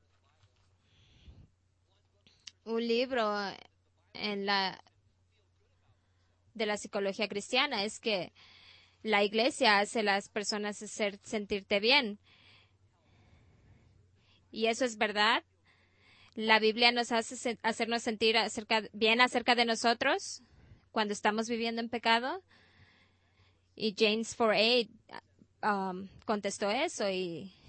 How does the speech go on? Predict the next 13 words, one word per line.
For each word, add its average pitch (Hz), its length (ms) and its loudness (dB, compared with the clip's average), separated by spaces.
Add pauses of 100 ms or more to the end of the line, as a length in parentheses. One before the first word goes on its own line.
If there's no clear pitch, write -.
(460)
él 202 240 -2
dijo, 208 460 -2 (880)
"Limpia 226 320 0
tus 220 220 -10
manos, 294 520 0 (220)
tu 208 100 -4
pecador, 208 600 -2 (720)
limpia, 208 600 -4 (800)
purifica 220 380 -2
tu - 80 -6
corazón, 202 760 -4
sé - 280 -4
miserable. 220 920 0